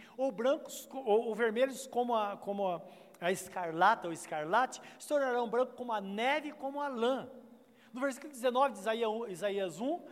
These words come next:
Deus fala através de, através dele, dizendo: "Aquele que quiser e ouvir, comerá o melhor dessa terra." Então, indicando que chega o momento em que o chamado de Jesus,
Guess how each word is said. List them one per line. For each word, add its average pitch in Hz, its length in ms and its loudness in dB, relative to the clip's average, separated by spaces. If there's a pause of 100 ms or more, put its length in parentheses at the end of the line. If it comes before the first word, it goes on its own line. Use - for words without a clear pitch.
(100)
Deus 254 300 6
fala 262 160 2
através 214 340 -6
de, 226 240 -8
através 175 460 -4
dele, 214 160 -4
dizendo: 196 480 -4 (420)
"Aquele 247 440 4
que 330 160 -8
quiser 254 840 2
e 254 180 2
ouvir, 262 920 6 (640)
comerá 214 480 2
o 202 80 6
melhor 175 360 2
dessa 143 280 -4
terra." - 480 -16 (1000)
Então, 180 200 -4
indicando 180 600 -6 (200)
que - 320 -10 (140)
chega 302 420 0
o 302 140 2
momento 233 680 -2 (380)
em 208 180 -2
que 202 400 -8 (2250)
o 233 100 -10
chamado 240 760 2
de 202 140 -12
Jesus, - 920 -12